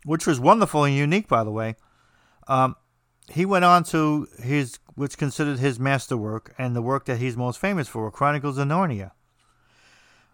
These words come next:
One of the things that C S Lewis had,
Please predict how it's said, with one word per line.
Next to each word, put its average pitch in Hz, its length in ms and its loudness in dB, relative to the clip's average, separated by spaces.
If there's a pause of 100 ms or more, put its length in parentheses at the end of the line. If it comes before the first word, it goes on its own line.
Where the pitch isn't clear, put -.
(300)
One 165 160 2
of 247 120 -2
the 220 60 -8
things 196 300 -2
that - 320 2
C 180 220 0
S 165 240 0
Lewis 160 320 0
had, 143 240 0